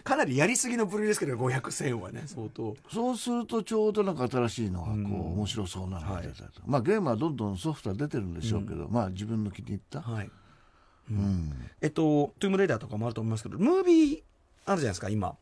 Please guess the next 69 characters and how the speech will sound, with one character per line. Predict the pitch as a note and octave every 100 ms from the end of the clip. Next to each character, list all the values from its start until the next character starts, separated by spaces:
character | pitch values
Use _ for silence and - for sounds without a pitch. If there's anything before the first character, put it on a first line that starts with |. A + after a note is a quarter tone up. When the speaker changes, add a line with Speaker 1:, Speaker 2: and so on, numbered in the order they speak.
| _
Speaker 2:
は | B2 A#2 A#2+
い。 |
Speaker 1:
間 | A2
の | G2+ G2
そ | A2
の |
ス | G#2
ト | C3
ー | A2
リ | G2
ー |
の。 | F#2
Speaker 2:
う | A#2+
ん。 |
う |
ん | A#2 F#2
う | G#2
ん。 |
Speaker 1:
ま | G2+
あ、 |
フ | A2+
ァ | G#2
イ | G#2
ナ |
ル | F#2+
フ | G#2
ァ |
ン | G2
タ | F#2
ジ |
ー | E2+
と | -
か |
ね、 | F#2
Speaker 2:
う |
ん | C3
う |
ん |
う | G#2
ん |
う |
ん。 | A#2+
Speaker 1:
も |
う | G#2+
ド |
ラ | F#2+
ク | A2
エ |
の。 | F2+ F#2+ -
Speaker 2:
う | A#2
ん。 | G#2
Speaker 1:
ム | A#3 D#4 D#4+
ー |
ビ | D4 C#4
ー | B3+
は | B3+ - - _ _ _ -
ち |
ゃ | A3+
ん | B3
と | - G#3
見 | F#3
る | F#3+
派 | G#3+ F#3+
か | F3+
飛 | - C3
ば | D3
す | -
派 | A#2+ A2
か。 | G#2+